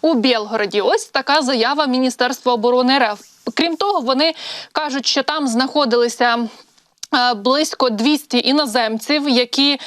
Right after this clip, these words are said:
мали намір проводити рейди на територію Російської Федерації. Ну і також Росія заявляє про ракетний удар по будівлі Служби безпеки України у Харківській області, а також пунктів дислокації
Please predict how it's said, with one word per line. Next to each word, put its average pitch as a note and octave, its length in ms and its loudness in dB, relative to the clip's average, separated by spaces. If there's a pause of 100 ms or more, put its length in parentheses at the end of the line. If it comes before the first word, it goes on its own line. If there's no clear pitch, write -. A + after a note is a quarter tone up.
(120)
мали C#4 380 0
намір B3 440 0
проводити B3 680 0
рейди A#3+ 400 0
на A#3 240 0
територію A#3+ 720 0
Російської B3+ 560 -2
Федерації. A#3 720 0 (300)
Ну E4 140 2
і F#4 80 2
також C#4+ 380 -2
Росія C4 400 2
заявляє A#3+ 500 0
про A#3 180 -2
ракетний A#3+ 420 -2
удар A#3 280 0
по B3 160 -2
будівлі A3 520 0
Служби A#3 440 0
безпеки A#3 520 -6
України D#4 500 0
у E4+ 80 2
Харківській D#4+ 580 -4
області, C4 640 0
а A#3+ 100 0
також D4 440 -2
пунктів C4 540 0
дислокації A#3 840 -2